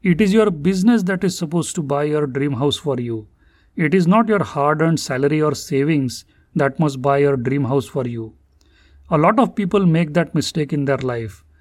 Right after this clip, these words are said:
and spend an entire life trying to save up the money either to make the down payment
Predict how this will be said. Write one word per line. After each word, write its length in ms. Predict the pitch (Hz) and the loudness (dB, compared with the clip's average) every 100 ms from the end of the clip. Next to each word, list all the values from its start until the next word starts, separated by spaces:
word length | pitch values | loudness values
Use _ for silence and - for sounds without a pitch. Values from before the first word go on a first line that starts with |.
| _ - | _ -2
and 180 | 151 | -2
spend 380 | - - 185 190 | -2 -2 0 2
an 80 | 190 | 2
entire 600 | 220 160 151 - 202 214 | 2 0 0 0 2 2
life 440 | 185 165 170 - | 2 0 0 -2
trying 300 | - 151 175 | -2 0 0
to 80 | 180 | 0
save 220 | - 156 | 0 0
up 180 | 165 151 | 0 0
the 100 | 151 | -2
money 480 | 139 131 170 139 135 _ _ _ _ - | 0 2 2 2 -4 _ _ _ _ -4
either 280 | 160 196 | 0 0
to 140 | 185 190 | 2 0
make 360 | 135 135 143 | 2 0 0
the 100 | 156 | -2
down 240 | 160 170 175 | 0 0 0
payment 400 | 180 180 196 | 0 0 0